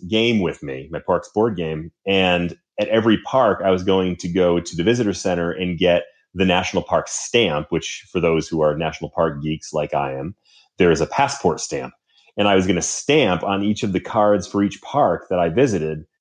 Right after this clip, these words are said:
the passport stamp on my game card. So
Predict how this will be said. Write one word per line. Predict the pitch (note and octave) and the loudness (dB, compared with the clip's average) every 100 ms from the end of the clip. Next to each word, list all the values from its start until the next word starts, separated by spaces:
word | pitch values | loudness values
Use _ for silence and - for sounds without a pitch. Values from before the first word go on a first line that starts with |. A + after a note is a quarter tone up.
| _ _ _ - | _ _ _ -2
the | F#2+ | -2
passport | - G#2+ G2+ - F#2+ | 0 -2 0 0 0
stamp | - G2 F2 E2+ | 0 -2 0 0
on | F2 | 0
my | E2+ | 0
game | D#2+ G2 G2 | 0 0 -2
card. | F#2 D2 A1 - _ _ _ _ - | -4 -8 -8 -14 _ _ _ _ -6
So | - G2+ F#2 E2 | 2 6 4 2